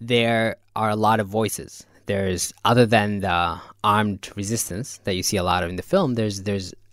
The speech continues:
civil society resistance. And I feel like the main solution is gonna require a lot of discussion. And I think that's where this film falls under.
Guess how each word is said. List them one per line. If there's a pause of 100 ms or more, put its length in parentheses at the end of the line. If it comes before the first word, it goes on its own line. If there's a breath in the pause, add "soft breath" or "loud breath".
(100)
civil
society
resistance. (440 loud breath)
And
I
feel
like (560)
the
main
solution
is
gonna
require
a
lot
of
discussion. (180)
And
I
think
that's
where
this
film
falls
under.